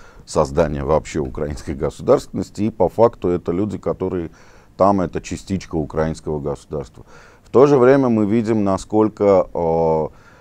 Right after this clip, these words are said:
ну, скажем так, бесчеловеческие условия создаются, и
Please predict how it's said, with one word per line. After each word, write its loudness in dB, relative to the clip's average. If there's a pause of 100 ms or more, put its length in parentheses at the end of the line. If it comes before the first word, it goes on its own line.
(320)
ну, -2
скажем 4
так, 2
бесчеловеческие -2
условия -6
создаются, -2 (1700)
и 2